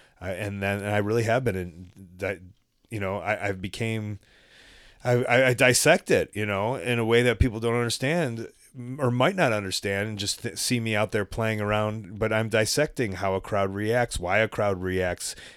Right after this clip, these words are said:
And, and I'm, I'm like a scientist also because I'm going around to different towns and I'm taking this thing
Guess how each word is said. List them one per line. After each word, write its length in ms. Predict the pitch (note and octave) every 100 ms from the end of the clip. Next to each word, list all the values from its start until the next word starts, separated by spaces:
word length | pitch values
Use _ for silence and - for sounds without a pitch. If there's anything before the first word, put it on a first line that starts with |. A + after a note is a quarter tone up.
| -
And, 180 | G#2+ D#2
and 340 | F#2+ G#2+ G#2+
I'm, 320 | G#2 G2+ G2+ F2
I'm 440 | G#2+ G2+ G2 F#2 D#2
like 160 | -
a 40 | G#2
scientist 580 | - D#3+ F3+ - F#2 B2
also 260 | D3+ -
because 220 | F2+ G2 G2
I'm 120 | F#2
going 180 | A2 A2
around 220 | G#2 G#2
to 60 |
different 320 | F2+ G#2 G2+ G2
towns 340 | B2 C#3 G2+
and 100 | F#2
I'm 100 | F2+
taking 380 | - G#2+ G#2 G2
this 180 | F#2+ -
thing 360 | B2 B2 G2+